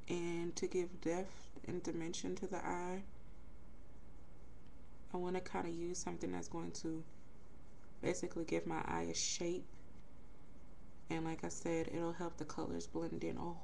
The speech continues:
whole lot easier. 'Cause usually if I'm doing a smoky eye with black, then I'll use brown for this, like a soft,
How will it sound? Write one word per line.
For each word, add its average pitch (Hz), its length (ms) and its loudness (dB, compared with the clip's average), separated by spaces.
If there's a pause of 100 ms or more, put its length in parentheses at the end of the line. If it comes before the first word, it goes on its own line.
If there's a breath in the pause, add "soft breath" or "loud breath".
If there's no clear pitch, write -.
whole 170 600 2
lot - 200 0
easier. - 520 -2 (1160)
'Cause 190 220 6
usually 202 600 4
if 180 140 2
I'm 185 160 2
doing 180 280 4
a 175 80 0
smoky - 520 0
eye 160 160 2
with 165 180 0
black, 160 460 2 (480 loud breath)
then 160 140 4
I'll 165 180 2
use 165 260 4
brown 160 440 2
for 170 200 2
this, 165 240 2
like 165 140 -2
a 156 40 0
soft, 165 680 0